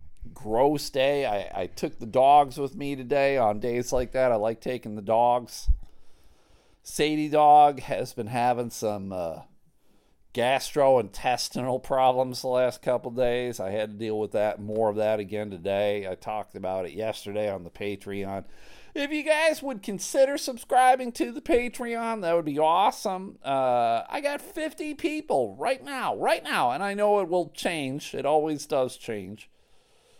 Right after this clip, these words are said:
Uh, it go up and down, up and down, up and down. Um, fifty people pay me five bucks a month, which is super nice of them to do. They don't have to, but they do it.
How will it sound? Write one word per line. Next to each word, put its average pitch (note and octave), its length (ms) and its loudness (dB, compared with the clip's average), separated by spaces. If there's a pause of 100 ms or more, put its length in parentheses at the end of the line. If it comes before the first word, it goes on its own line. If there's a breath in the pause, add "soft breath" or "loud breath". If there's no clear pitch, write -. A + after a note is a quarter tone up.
(180 soft breath)
Uh, C3 240 2
it A2+ 100 -10
go D3 100 0
up C#3+ 280 4
and C3 100 -8
down, C3 280 0
up A#2 120 0
and A2+ 100 -6
down, A2+ 220 0
up G2 140 -4
and G2 100 -10
down. F#2+ 420 -2 (100)
Um, A#2+ 420 -2 (1200)
fifty D4+ 320 -4
people B3 320 6
pay F3+ 160 8
me E3 120 0
five E3 240 0
bucks D#3 260 0
a D3 40 -6
month, A2+ 260 -4
which C3+ 200 -8
is D3 80 -8
super E3 340 -6
nice C3 340 -6
of G#2 80 -8
them F#2+ 200 -6
to F2 60 -14
do. F2+ 200 -14
They A#2 140 -8
don't B2+ 200 -10
have B2+ 360 -10
to, F2 140 -14
but E2+ 120 -14
they F#2 120 -12
do F2 260 -8
it. - 80 -14